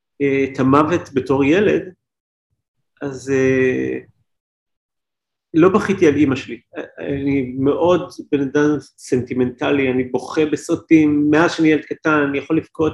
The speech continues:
במריבות עם האחים שלי ועם חברים, ו-, לא היה לי בעיה לבכות, אבל, אבל, אה,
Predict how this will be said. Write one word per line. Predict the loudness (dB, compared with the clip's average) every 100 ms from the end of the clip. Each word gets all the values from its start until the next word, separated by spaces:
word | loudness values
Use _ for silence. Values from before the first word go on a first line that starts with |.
| -4
במריבות | -2 0 0 -2 -2 -2 0
עם | -2
האחים | -2 -2 -2 -2
שלי | -2 -4 -2
ועם | -4
חברים, | -4 -6 -4 -4 -4
ו-, | -10 -14 -20 -20 _ _ _ _ -14 -4 2
לא | 4
היה |
לי | 6 4
בעיה | 2
לבכות, | 0 -2 -4 -2 -2
אבל, | -2 -4 -6 _ _ _ _ _ _ -8
אבל, | -4 0 0 0
אה, | 2 2